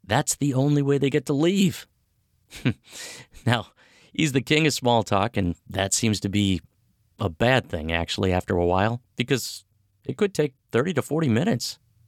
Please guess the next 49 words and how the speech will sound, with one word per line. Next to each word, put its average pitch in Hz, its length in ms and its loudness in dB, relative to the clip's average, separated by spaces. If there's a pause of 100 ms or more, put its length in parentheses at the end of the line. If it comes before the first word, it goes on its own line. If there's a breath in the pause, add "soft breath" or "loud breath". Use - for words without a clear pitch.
(400)
just 151 240 -2
to 131 80 0
hear 151 160 -2
the 127 80 0
small 190 320 0
talk. 80 300 -4 (320)
<laughs> - 100 -20
He, 127 240 0 (340 loud breath)
he 127 100 0
needs 120 220 0
to 123 80 6
have 120 100 2
some 127 160 0
kind 117 180 0
of 98 100 0
tool 107 280 2
to 92 100 0
make 98 220 2
these 101 400 -2 (160)
meetings 104 360 0
go 101 140 0
a 92 40 2
little 98 180 2
bit 92 260 -2
quicker 127 380 -2
and 101 320 2
definitely 87 400 -2
a 80 40 -2
little 87 220 0
smoother. 104 560 -2 (1120)
What 160 200 -2
should 190 160 0
he 143 140 -2
do? 104 240 -2 (1300 loud breath)
Well, 117 80 -12
the 135 80 2
challenge 202 460 0
with 104 120 0
this 98 140 -2
person 101 360 0
is, 101 180 2
is 92 100 -4
that 101 140 2
he's 92 100 -4
got 107 160 -2
a 95 40 0
lot 90 160 0
of 76 60 -6
anxiety. 80 580 -2